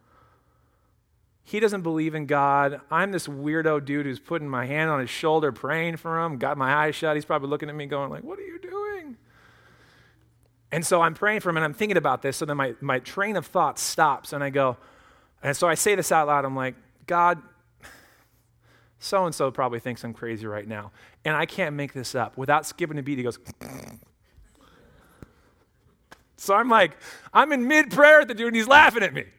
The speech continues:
And all I'm trying to do is be like, "Dude, you need Jesus. I love you. I want you to meet him." And he's mocking me right there. But here's the deal. I don't do it because I'm gonna get rah, rah, sis boom bah, he met Jesus.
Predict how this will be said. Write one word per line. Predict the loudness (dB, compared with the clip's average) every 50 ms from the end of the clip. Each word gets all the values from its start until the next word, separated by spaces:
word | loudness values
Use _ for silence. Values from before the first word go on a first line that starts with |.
| _ -20 _ _ _ _ _ _ _ _ _ _ _ _ _ _ _ 2
And | 4 6
all | 8 8 8 8
I'm | 6
trying | 6 6 6 6 6 4
to | 0
do | -2
is | -4 0
be | 0 0
like, | 0 0
"Dude, | 0 0 0 0 -2 -4
you | -2 0
need | 0 2 2
Jesus. | 2 2 2 4 2 0 0 0 2
I | 4
love | 6 8 8 8 6
you. | 8 8
I | 6 6 6 4
want | 2 4 4 4 4 4 0
you | -4
to | -4
meet | -2 0 2 8 8
him." | 8 8 8 4 -12 -16 -20 -20 -20 -20 -20 _ _ _ _ _ -2
And | 2 2 4 4 2 2 0 0
he's | -4 -6 -8
mocking | -8 -6 -6 -4 -4 -4 -4 -4 -4 -4 -4 -2 2 2 2 2 2 -2 -8 -10
me | -10 -10 -8
right | -8 -8 -8 -10
there. | -12 -14 -14 -14 -18 -18 -20 -20 -20 -20 -20 -20 -20 _ _ _ _ _ _ _ _ _ _ _ _ _ _ _ _ _ _ _ _ _ _ _ _ _ _ _ _ _ _ _ _ _ _
But | -8 -4
here's | -4 -4
the | -4 -4
deal. | -4 -4 -4 -4 -6 -10 _ _ _ _ _ _ _ _ _ _ _ _ _ _
I | -8 -6
don't | -6 -6 -8 -10 -10
do | -8 -6 -4
it | -4 -4 -6 _ _ _ _ _
because | -14 -12 -6 -4 -4 -4 -4
I'm | -6 -8 -8
gonna | -8 -8 -8 -6
get | -4 -6 -6 -6 -8 -6
rah, | -2 0 2 2 2
rah, | 0 0 0 0 0 0 -2
sis | -6 -10 -14 -14
boom | -14 -12 -10 -6
bah, | -4 -4 -4 -6
he | -6 -8 -8
met | -8 -10 -8
Jesus. | -8 -8 -8 -8 -8 -12 -16 -20 -20